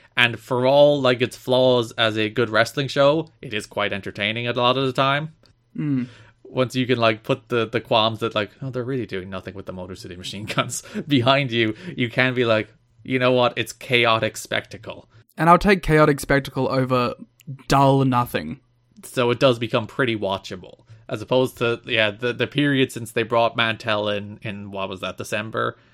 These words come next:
Speaker 1: where the company has been on a bit of a roller coaster ride of mediocrity <laughs> since then.
Speaker 2: Yeah, well, and it feels like there's always been, like, little bits and pieces that have stood out, but for the most part, like, these shows aren't breezes.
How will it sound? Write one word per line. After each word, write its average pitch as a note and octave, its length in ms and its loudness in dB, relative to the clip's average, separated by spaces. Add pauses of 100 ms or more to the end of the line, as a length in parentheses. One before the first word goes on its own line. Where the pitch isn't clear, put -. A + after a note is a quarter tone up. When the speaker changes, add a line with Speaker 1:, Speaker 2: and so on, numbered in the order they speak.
(120)
Speaker 1:
where A#2 200 0
the A2 140 -6
company A2+ 380 -6
has G2+ 240 -6 (260)
been E3 500 -6
on G3+ 120 0
a G3 60 2
bit G3+ 160 -2
of F#3 100 -6 (180)
a F#3+ 300 2
roller G#3 420 2
coaster A3 300 0
ride G3+ 280 2
of F#3+ 500 -6
mediocrity G3+ 800 0
<laughs> - 60 -4
since B3 380 0
then. F#3 380 0 (460)
Speaker 2:
Yeah, F3 260 0
well, E3+ 180 2
and A#3 200 4
it B3 80 4
feels D4+ 160 0
like A3+ 180 2
there's G#3+ 140 2
always C4 180 4
been, A3 120 0
like, D#3 140 -2
little D3+ 220 0
bits C#3+ 340 -4
and C3+ 120 -4
pieces C3+ 420 -2
that B2+ 120 2
have B2+ 200 0
stood B2 260 -2
out, B2+ 260 2 (320)
but D3 80 -12
for F3 100 -2
the E3 100 0
most F3+ 300 0
part, C3+ 160 -2
like, B2 160 -8
these B2+ 160 -2
shows C3 320 2
aren't A#2 300 -2
breezes. A#2+ 720 -4